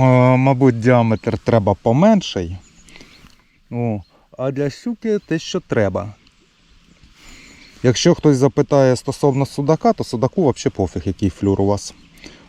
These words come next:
Ви можете спокійно його і на шнурі ловити, без флюра. Так, так, так, так.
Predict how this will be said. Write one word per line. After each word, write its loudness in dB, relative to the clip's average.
Ви 0
можете 2
спокійно 2
його 4
і 2
на 0
шнурі -2
ловити, -4
без 0
флюра. 2
Так, 4
так, -2
так, -4
так. 0